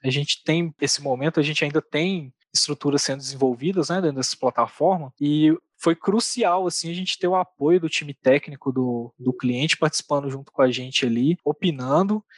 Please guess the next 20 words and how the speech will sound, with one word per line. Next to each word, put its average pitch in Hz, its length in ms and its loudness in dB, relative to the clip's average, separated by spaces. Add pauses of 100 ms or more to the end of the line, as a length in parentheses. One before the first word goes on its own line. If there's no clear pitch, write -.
(140)
e 196 180 2
entendendo 220 680 0
também 170 460 0
os 151 140 -2
riscos 156 460 -2
e 151 40 -12
os 147 100 -6
três, 143 300 0 (180)
os 131 260 -4
trade-offs 135 500 0
que - 80 -6
a - 40 0
gente 165 160 -4
tava 180 400 0
assumindo, 185 640 -2
né, 170 160 0 (340)
com 139 60 0
as 135 100 2
decisões. 156 480 -2
Então, 170 180 0